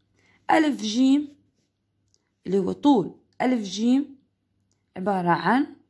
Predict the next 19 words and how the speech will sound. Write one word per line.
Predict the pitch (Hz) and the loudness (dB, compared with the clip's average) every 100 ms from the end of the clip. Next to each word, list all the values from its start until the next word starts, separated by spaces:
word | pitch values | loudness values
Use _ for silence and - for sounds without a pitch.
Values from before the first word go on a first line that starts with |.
| _ _ | _ _
إيش؟ | 220 220 220 - _ _ _ _ _ _ _ _ _ _ _ _ _ _ _ _ _ _ _ 160 | -6 -4 -6 -12 _ _ _ _ _ _ _ _ _ _ _ _ _ _ _ _ _ _ _ -2
جذر | 202 180 254 285 - _ _ | 0 2 0 -2 -10 _ _
من | 220 | -10
قانون | - 220 233 202 | -2 0 0 -2
الطول، | 175 - 160 | -6 -8 -8
جذر | 147 185 180 233 302 - _ _ _ - | -4 -4 -4 -6 -8 -14 _ _ _ -10
مجموع | 170 220 | -2 0
السينات | 185 175 - 190 190 175 147 - - _ _ _ _ _ _ _ _ _ | 0 -4 -4 -2 0 0 -2 -10 -20 _ _ _ _ _ _ _ _ _
تربيع، | 175 170 170 220 269 | -6 -6 -2 0 0
آه، | 294 180 180 | 0 -2 -4
الفرق | 175 233 226 | 0 0 0
بين | 202 196 | -4 -2
السينات | 180 - 180 175 170 | -4 -8 -4 -4 -4
تربيع | 165 180 214 220 - _ _ - | -10 -8 -8 -8 -12 _ _ -6
زائد | 196 175 | -4 -4
الفرق | 170 - 196 - | -8 -12 -12 -8
بين | 175 | -6
الصادات | 165 170 160 165 180 175 - _ _ | -6 -6 -10 -8 -8 -8 -12 _ _
تربيع، | - 175 143 | -8 -6 -6